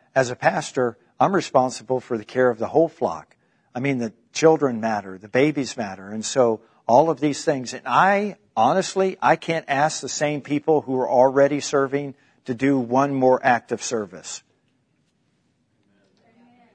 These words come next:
That, that's, that's an injustice to them. As a matter of fact, I want to take them all out for a T-bone steak. And all of those people serving said, "Tuesday at seven.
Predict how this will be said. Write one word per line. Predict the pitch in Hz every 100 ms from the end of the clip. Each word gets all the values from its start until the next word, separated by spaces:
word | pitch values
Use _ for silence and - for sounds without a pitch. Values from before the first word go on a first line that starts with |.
| _ -
That, | 143 -
that's, | 151 151 - - _ -
that's | 143 165 160
an | 147
injustice | 131 120 165 180 - 135
to | - 110
them. | 104 85 78 _ _ _ _ _
As | -
a |
matter | 160 160
of | 143
fact, | 175 160
I | 135
want | 139 147
to | -
take | 156
them | 151 131
all | 147 147
out | 147 143
for | -
a | 110
T-bone | - 147 131 131
steak. | 123 - 151 101 - _ _ _ _ _
And | 131
all | 135 156
of | 131
those | 139 -
people | 143 127 127
serving | 147 139 127 117
said, | - 131 127 - _ _ _ _ - - - -
"Tuesday | - 160 151 143 135
at | 123
seven. | - 123 117 107